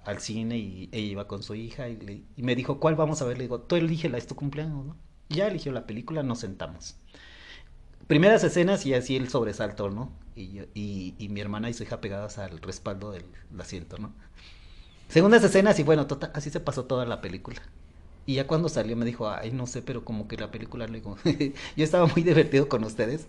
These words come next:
A mí tampoco me gustan esas películas. "Yo estaba muy divertido con ustedes. Porque en las escenas, en vez de estar viendo la escena de allá de enfrente, las estaba viendo ustedes cómo se repegaban. Y nunca dijeron que nos saliéramos. O sea, <laughs> nunca le gustó".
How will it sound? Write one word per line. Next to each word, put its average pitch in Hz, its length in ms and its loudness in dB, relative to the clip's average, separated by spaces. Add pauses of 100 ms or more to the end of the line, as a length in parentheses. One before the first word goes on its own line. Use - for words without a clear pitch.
A 127 80 0
mí 123 100 0
tampoco 117 280 -4
me 113 80 -2
gustan 104 240 -6
esas - 200 -10
películas. - 400 -12 (260)
"Yo 143 60 2
estaba 147 180 2
muy 156 140 4
divertido 139 380 4
con 127 140 0
ustedes. 120 440 -2 (1000)
Porque 156 240 6
en 156 80 8
las 147 140 10
escenas, 165 480 4
en 151 120 6
vez 175 120 6
de 214 60 0
estar 190 180 6
viendo 175 220 6
la 160 120 4
escena 139 260 0
de 147 80 0
allá 123 100 0
de 127 60 -2
enfrente, 127 500 -6
las 135 160 0
estaba 151 240 2
viendo 147 180 4
ustedes 143 240 4
cómo 156 220 4
se 160 100 6
repegaban. 127 500 2
Y - 120 -2
nunca 196 300 6
dijeron 190 320 6
que 208 100 8
nos 160 140 6
saliéramos. 156 640 0
O 120 100 -8
sea, 139 340 2
<laughs> - 40 0
nunca 180 460 4
le 190 100 10
gustó". 127 600 2